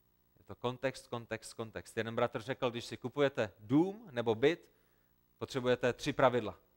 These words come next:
Lokalita, lokalita, lokalita."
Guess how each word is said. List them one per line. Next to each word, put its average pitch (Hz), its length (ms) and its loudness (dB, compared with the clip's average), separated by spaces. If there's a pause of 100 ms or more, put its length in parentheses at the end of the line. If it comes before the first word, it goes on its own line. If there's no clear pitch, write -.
(520)
Lokalita, 156 640 6 (100)
lokalita, 117 680 4
lokalita." 107 500 2